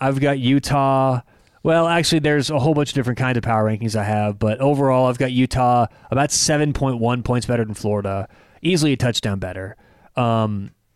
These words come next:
so when, when you ask yourself how much is home field worth, 'cause that's what you have to do, right? What we did earlier is, is neutral field. You do the math, how much better is this team than that team, and that's on a neutral. I've got Florida a touchdown worse than Utah. So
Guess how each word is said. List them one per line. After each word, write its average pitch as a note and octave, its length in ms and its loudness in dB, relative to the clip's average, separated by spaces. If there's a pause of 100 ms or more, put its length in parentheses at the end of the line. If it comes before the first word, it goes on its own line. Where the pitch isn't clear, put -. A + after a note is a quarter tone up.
(120)
so D3+ 640 2
when, D3+ 360 -2
when D3+ 460 0 (460)
you E3+ 120 2
ask F3 240 0
yourself F3 260 0
how D#3 140 -2
much D3+ 200 -2
is B2+ 200 0
home B2+ 180 -2
field G#3 300 2
worth, G#2 480 -2
'cause D#3+ 160 0
that's G#3+ 160 0
what F#3+ 80 0
you D#3+ 80 2
have C3 80 -2
to D3 80 -6
do, B2 180 0
right? A#2 340 -2 (220)
What G3+ 220 2
we G#3+ 80 2
did D#3 180 0
earlier C#3 340 2
is, C3 200 0
is B2+ 200 -2
neutral A#2 360 0
field. G2 340 -8 (140)
You B2 100 2
do C#3+ 140 2
the D#3+ 80 2
math, C3+ 500 0 (200)
how B2+ 120 -2
much D3 320 -2
better C#3 260 2
is C3 120 0
this C3+ 280 -2
team C#3 200 -2
than C3+ 100 0
that B2 180 0
team, A#2+ 360 0 (360)
and A#2+ 80 -2
that's A#2+ 120 -2
on A#2+ 80 0
a A2+ 40 0
neutral. G#2+ 300 -2 (260)
I've G3 140 0
got A3+ 180 0
Florida C3+ 540 2 (140)
a C3 80 -2
touchdown D3+ 500 0
worse B2 220 0
than A2+ 80 -4
Utah. A2+ 420 -2
So D#3+ 400 0